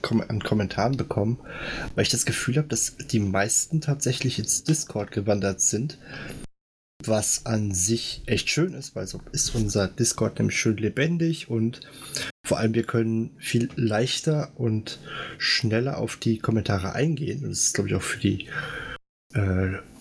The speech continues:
Leute ersichtlicher, da man ja dann auch mitbekommt, dass wir geantwortet haben. Wobei ich bei den Kommentaren es mittlerweile eingerichtet habe, jetzt muss ich mal grad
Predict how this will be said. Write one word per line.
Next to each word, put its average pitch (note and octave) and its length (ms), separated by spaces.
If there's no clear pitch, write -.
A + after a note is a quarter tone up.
Leute A#2 600
ersichtlicher, A2 800
da G#2+ 280
man G#2 340
ja A2+ 180
dann B2+ 160
auch F#2+ 140
mitbekommt, G#2+ 560
dass G#2 160
wir A2 80
geantwortet G2+ 580
haben. G2+ 320
Wobei A2 500
ich B2 220
bei A2 240
den G#2+ 300
Kommentaren A2 1040
es - 160
mittlerweile A#2 600
eingerichtet C3+ 760
habe, C3 480
jetzt C3 60
muss - 100
ich A2+ 80
mal G#2+ 80
grad - 220